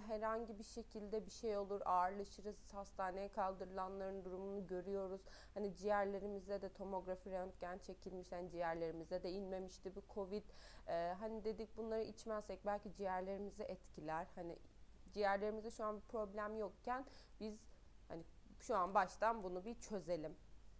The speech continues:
dedik. E, ayrıca buralara bir yerlere de böyle şey, o vi-, ım,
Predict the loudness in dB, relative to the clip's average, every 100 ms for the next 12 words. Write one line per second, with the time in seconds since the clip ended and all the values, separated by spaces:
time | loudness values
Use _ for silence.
0 | -16 -16 -16 -14 -14 -12 -4 0 0 0
1 | -4 -12 -12 -12 -12 -8 -2 2 6 6
2 | 4 4 4 4 6 6 4 4 4 4
3 | 4 2 0 0 6 6 4 0 0 0
4 | -4 -14 -14 -6 -2 -2 -2 -4 -6 -6
5 | -8 -4 -2 -2 -4